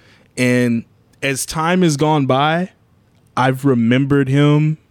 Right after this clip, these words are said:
as, I thought it was Ashton Kutcher playing this guy. And he'll, he'll pop up again, and you'll be able to see what I'm saying.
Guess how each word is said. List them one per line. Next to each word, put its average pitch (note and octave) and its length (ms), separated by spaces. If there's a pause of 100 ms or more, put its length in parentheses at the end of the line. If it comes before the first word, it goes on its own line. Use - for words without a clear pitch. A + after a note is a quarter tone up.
(440)
as, A#2 640 (180)
I C3 100
thought C#3+ 180
it C3+ 40
was B2+ 180
Ashton B2+ 360
Kutcher A#2+ 400 (880)
playing B2 280
this A2 140
guy. A2+ 320 (760)
And A2+ 320
he'll, F3+ 220
he'll F#3 120
pop F3+ 300
up D#3+ 120
again, C3 440 (220)
and B2+ 140
you'll C3+ 120
be C#3 120
able C3 160
to B2 60
see D3 200
what B2+ 100
I'm A2+ 80
saying. A2+ 380